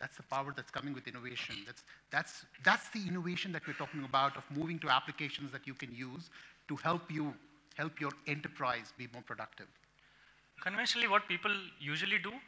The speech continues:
Speaker 2: is this kind of project tender comes in, and I have seen that happen. As part of transition, I ask them that how you are using it right now. They say, "I have a, you know, uh, email blocker, more than one M B it cannot go,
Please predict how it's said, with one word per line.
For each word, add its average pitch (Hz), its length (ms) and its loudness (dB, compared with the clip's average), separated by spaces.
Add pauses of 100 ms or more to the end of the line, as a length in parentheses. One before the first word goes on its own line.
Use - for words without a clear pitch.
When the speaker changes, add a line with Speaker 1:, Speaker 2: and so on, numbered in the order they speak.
(180)
Speaker 2:
is 165 440 -2 (120)
this 165 200 0
kind 185 200 10
of 185 120 8
project 165 340 8
tender 165 220 10
comes 151 300 4
in, 202 100 0 (520)
and 151 140 6
I 151 40 12
have 160 120 8
seen 170 240 0
that 160 140 10
happen. 135 280 6 (1120)
As 151 200 4
part 156 180 10
of 160 160 6
transition, 160 400 4 (160)
I 147 120 10
ask 147 340 10
them 165 180 4
that 160 140 6
how 160 180 0
you 165 160 6
are 156 60 10
using 147 260 2
it 143 160 2
right 123 220 12
now. 127 160 4 (320)
They 165 100 10
say, 190 180 6
"I 165 160 12
have 170 200 12
a, 170 100 10
you 165 80 2
know, 170 220 2 (120)
uh, 147 220 -4 (160)
email 160 240 6
blocker, 139 380 4 (120)
more 143 160 0
than 147 200 4
one 143 160 4
M 143 100 2
B 143 140 4
it 131 100 0
cannot 123 300 4
go, 117 140 -8